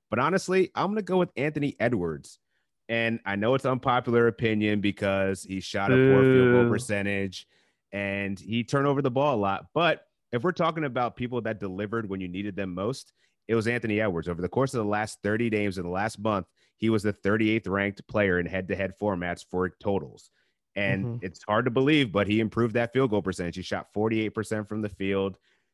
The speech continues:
Speaker 1: a modest seventy-three percent from free throw line, but the man was hitting threes. He was contributing,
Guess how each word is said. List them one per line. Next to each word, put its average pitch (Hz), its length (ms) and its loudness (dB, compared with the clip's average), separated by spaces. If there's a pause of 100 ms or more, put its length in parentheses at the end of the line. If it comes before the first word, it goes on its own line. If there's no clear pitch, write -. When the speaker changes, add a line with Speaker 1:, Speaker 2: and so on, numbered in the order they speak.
(380)
Speaker 1:
a 113 80 0
modest 117 420 2
seventy-three 113 480 2
percent 107 380 -2
from 98 140 -4
free 120 200 -4
throw 113 180 0
line, 98 240 -2
but 90 120 -4
the 98 80 0
man 104 260 2
was 123 120 0
hitting 107 240 0
threes. 104 400 0
He 98 100 -4
was 92 140 -6
contributing, 113 760 -4